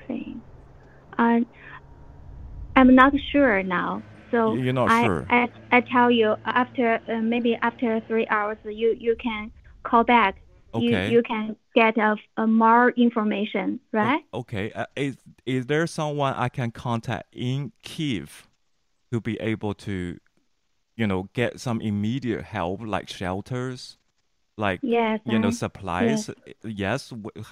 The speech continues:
Speaker 2: what's that guy's name? Can I, how do I contact them in Kyiv?
Speaker 1: Mm,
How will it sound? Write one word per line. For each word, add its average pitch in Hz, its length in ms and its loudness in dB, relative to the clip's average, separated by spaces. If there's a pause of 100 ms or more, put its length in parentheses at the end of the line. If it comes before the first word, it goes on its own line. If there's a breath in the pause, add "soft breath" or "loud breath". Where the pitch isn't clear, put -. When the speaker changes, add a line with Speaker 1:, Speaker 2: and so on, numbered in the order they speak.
Speaker 2:
what's 120 340 -8
that - 200 -8
guy's 101 300 -6
name? 101 320 -8
Can - 160 -12
I, 98 160 -6
how 110 220 -8
do 104 100 -8
I 104 120 -2
contact 101 420 -10
them 92 180 -8
in 90 140 -12
Kyiv? - 320 -16 (1600)
Speaker 1:
Mm, 226 460 4